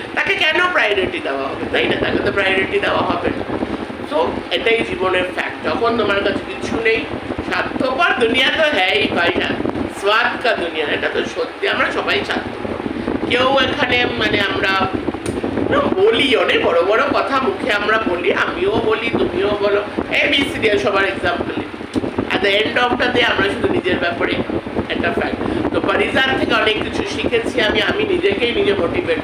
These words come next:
করি। তো এই ধরনেরই অনেক রকম ভালো ভালো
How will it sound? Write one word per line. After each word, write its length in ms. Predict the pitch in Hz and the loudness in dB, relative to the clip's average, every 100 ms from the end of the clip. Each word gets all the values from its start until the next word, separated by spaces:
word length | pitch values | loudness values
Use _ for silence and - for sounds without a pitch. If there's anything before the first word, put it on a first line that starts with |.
| - | -2
করি। 120 | 403 - - - | -4 -4 -6 -2
তো 60 | 277 | 2
এই 220 | 262 262 | 2 2
ধরনেরই 500 | 349 339 294 311 330 | 4 4 4 4 4
অনেক 360 | 254 247 262 277 | 4 2 2 2
রকম 440 | 262 269 277 269 262 240 - 240 | 2 0 0 0 -2 -4 -2 0
ভালো 220 | 220 226 | 2 2
ভালো 340 | 233 233 233 | 2 2 0